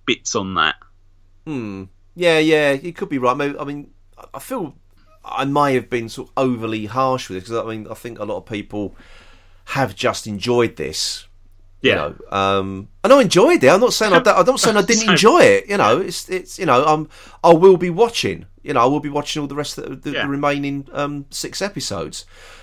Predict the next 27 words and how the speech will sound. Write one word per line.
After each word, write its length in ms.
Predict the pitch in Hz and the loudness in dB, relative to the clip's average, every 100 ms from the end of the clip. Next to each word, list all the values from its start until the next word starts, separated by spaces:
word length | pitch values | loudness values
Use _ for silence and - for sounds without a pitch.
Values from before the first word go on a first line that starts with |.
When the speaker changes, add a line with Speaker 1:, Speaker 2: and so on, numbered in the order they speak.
| - - | -14 2
Speaker 2:
Um, 520 | 135 139 139 139 135 - - | 4 4 2 -8 -12 -20 -2
Speaker 1:
I 100 | 190 269 | 2 2
also, 240 | - 180 | 0 -8
also 260 | 202 - 120 | -8 -6 -8
think 240 | 123 123 _ | -8 -14 _
probably, 500 | - 143 127 120 117 _ - _ _ _ - _ - _ _ - | -16 -14 -10 -12 -12 _ -20 _ _ _ -20 _ -20 _ _ -12
uh, 320 | 123 123 123 - | -8 -6 -8 -12
again, 440 | 113 160 120 101 | -2 -2 -2 -10
if 140 | 113 - | -16 -8
we 80 | 135 | -4
weren't 220 | 135 131 | -4 -2
doing 160 | 120 | -4
this 120 | 117 - | -4 -2
podcast, 680 | 139 135 - 92 101 - 104 | -2 -2 -2 -4 -4 -6 -6
I 20 | |
probably 300 | - 107 107 | -4 -4 -2
wouldn't 180 | 101 101 | -4 -4
be 80 | 104 | -8
picking 300 | 104 - 98 | -6 -4 -6
up 180 | - | -6
things. 380 | - 82 80 - 101 | -6 -6 -6 -12 -6
I'm, 220 | 104 104 | -6 -4
so 140 | - 120 | 0 0
I 20 | |
sort 240 | - 127 - | 0 -4 -2
of 40 | |
find 320 | 117 107 101 | 2 2 0